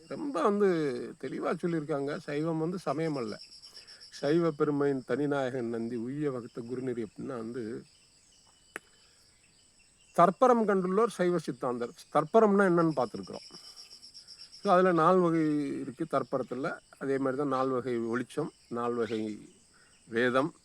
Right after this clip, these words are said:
நால் வகையாக இருக்கக்கூடிய எல்லாமே நான்கு அதுக்கு முக்கியத்துவமா இருக்குது. அது வந்து என்ன, "ஒன்பது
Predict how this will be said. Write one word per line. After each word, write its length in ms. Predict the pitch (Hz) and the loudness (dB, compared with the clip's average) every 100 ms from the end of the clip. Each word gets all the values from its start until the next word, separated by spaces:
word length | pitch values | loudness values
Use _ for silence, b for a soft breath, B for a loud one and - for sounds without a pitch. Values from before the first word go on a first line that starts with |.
| _ - | _ -10
நால் 580 | 110 113 131 127 117 113 | -4 0 0 0 -2 -8
வகையாக 580 | 117 131 120 113 110 | -10 -6 -4 -6 -8
இருக்கக்கூடிய 500 | 104 104 92 98 98 | -10 -12 -12 -10 -8
எல்லாமே 420 | 101 127 147 156 160 | -6 -2 2 2 2
நான்கு 380 | 135 135 135 | 0 0 0
அதுக்கு 240 | 143 123 110 | -2 -4 -8
முக்கியத்துவமா 640 | 110 - 110 117 107 107 | -8 -8 -4 -4 -4 -6
இருக்குது. 300 | 98 98 113 320 - b b b b b | -8 -10 -12 -12 -16 b b b b b
அது 340 | 254 110 110 | -12 -6 -4
வந்து 300 | 110 120 127 | -2 -2 -2
என்ன, 300 | 110 117 113 107 - _ | -2 -2 -4 -6 -14 _
"ஒன்பது 640 | - 131 156 156 147 135 | -6 0 2 4 2 -2